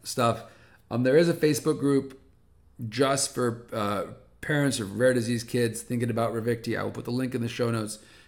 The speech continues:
It is not an S R F group. It is just a, it's just a Facebook group where all of, all the people on Ravicti are talking about things. Um, if you want more information on that, go there. The trial itself is being recruited by Weill Cornell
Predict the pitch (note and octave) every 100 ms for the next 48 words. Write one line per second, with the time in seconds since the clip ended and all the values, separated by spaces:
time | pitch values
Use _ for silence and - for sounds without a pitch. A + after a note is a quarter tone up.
0 | - - A2+ F3 F#3+ D#3 C3+ C3 B2+ A#2
1 | - B2 A#2+ G#2 - G#2+ - E2+ F2+ F#2
2 | F2+ - - E3+ D#3+ D3 B2+ C3+ B2+ -
3 | - - B2+ B2 A#2+ G#2+ - A#2+ B2+ B2+
4 | B2 A2 - A2+ A#2 A2 A2 G#2+ G2 G2
5 | B2 B2+ B2+ A#2 A2+ - A#2+ A#2 A2+ -
6 | - - - _ - A#2+ A#2 A2 - -
7 | - - B2 C#3 C#3 C#3 C3 A#2+ A#2+ A#2
8 | A2+ A2 A2 G#2+ A2 G#2+ G#2+ A#2+ A#2 A2+
9 | - - - - - - - - - -
10 | - G#2+ - C3+ C#3+ B2 - - D3 C3
11 | C3 A2 A2 A#2 G#2+ - A2+ G#2+ G#2 G2+
12 | G#2+ G#2+ - G#2 C3 C3+ B2+